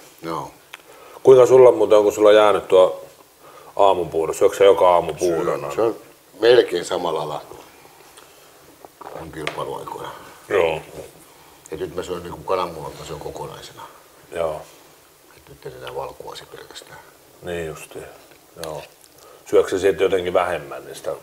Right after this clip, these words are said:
Speaker 2: munaa niinku?
Speaker 1: Syön, joo. Joo, ja muuten
Speaker 2: Nyt kun sä laitat sen kokonaisena.
Speaker 1: Kato.
Speaker 2: No niin, joku, joku on kans nälkäinen.
Speaker 1: Ai, ai.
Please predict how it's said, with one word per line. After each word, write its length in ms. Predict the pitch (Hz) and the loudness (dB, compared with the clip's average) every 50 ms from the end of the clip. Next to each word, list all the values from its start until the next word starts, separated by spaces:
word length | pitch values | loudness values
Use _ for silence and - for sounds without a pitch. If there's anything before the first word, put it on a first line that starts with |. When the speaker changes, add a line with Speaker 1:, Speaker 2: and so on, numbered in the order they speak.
| 147 151 - - | -18 -20 -20 -20
Speaker 2:
munaa 380 | 151 147 143 139 67 69 67 | -18 -16 -14 -12 -12 -12 -12
niinku? 320 | - 67 - 135 - - - - | -14 -16 -18 -16 -18 -18 -18 -16
Speaker 1:
Syön, 440 | - - 143 73 - 69 64 - - | -18 -18 -16 -16 -16 -16 -16 -16 -18
joo. 280 | 65 - - - - - - _ _ _ - _ _ _ _ _ | -18 -16 -16 -16 -18 -20 -20 _ _ _ -20 _ _ _ _ _
Joo, 200 | 82 80 80 80 | -12 -10 -8 -8
ja 80 | 80 80 | -8 -8
muuten 260 | 80 87 87 85 82 | -10 -10 -10 -8 -8
Speaker 2:
Nyt 140 | 85 82 - | -8 -6 -6
kun 120 | - - | -6 -4
sä 120 | - - | 2 4
laitat 300 | 92 87 90 82 90 - | 4 4 4 2 0 -2
sen 140 | - 98 85 | 0 -2 0
kokonaisena. 560 | 92 92 87 - 90 82 80 78 76 - 110 | 0 -2 0 0 -2 -2 -2 -2 -2 -2 -2
Speaker 1:
Kato. 160 | - 76 - - - - - - - _ - _ - | -2 -4 -8 -10 -18 -20 -20 -20 -20 _ -20 _ -14
Speaker 2:
No 200 | - 98 98 98 | -8 -6 -4 -4
niin, 180 | 101 104 101 90 - - - - - 90 | -4 -4 -6 -8 -10 -16 -16 -10 -10 -8
joku, 360 | 90 92 - - 95 92 85 - - 76 - - | -8 -6 -6 -4 -4 -4 -6 -8 -12 -18 -16 -4
joku 320 | - 104 104 92 101 101 98 | 0 0 0 2 4 2 2
on 80 | 92 | 4
kans 240 | 90 98 90 - - | 2 0 0 0 -2
nälkäinen. 540 | 101 95 95 92 85 85 - 87 76 76 - - - - - - - - - - - - - - - - - _ - - - 82 | -2 0 0 0 -2 -4 -6 -10 -10 -12 -16 -18 -20 -20 -20 -20 -20 -20 -20 -20 -20 -20 -20 -20 -20 -20 -20 _ -18 -14 -12 -10
Speaker 1:
Ai, 240 | 90 90 85 78 76 | -8 -8 -8 -8 -8
ai. 180 | 71 69 69 | -8 -8 -10